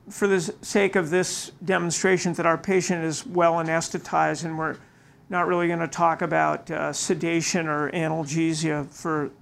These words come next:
placement of this catheter right now. So, so I've washed my hands,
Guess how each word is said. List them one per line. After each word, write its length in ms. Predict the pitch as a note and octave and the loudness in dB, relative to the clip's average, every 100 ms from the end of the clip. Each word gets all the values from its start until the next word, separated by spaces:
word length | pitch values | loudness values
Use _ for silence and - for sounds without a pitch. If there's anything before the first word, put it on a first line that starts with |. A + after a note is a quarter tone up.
| - | -20
placement 460 | - F3+ D#3+ F3 D3+ | -6 -2 -2 -2 -4
of 100 | C#3+ | -4
this 160 | D#3 | -4
catheter 460 | - F3 D#3+ - E3 | 0 2 2 0 -2
right 260 | D#3 D#3 - | 0 0 -2
now. 260 | D3+ C#3+ - - _ _ _ _ | -4 -6 -10 -20 _ _ _ _
So, 160 | B3 - - _ - | -20 -20 -20 _ -10
so 380 | - A#3 G#3+ | 2 6 8
I've 400 | G3 G3+ F3 F#3+ | 6 4 2 -4
washed 420 | F#3 F#3+ A3 - - | 4 6 6 2 0
my 220 | G#3+ F#3 | 2 2
hands, 760 | E3+ F3 E3+ E3 E3 D3+ - | 2 0 0 -2 -4 -6 -10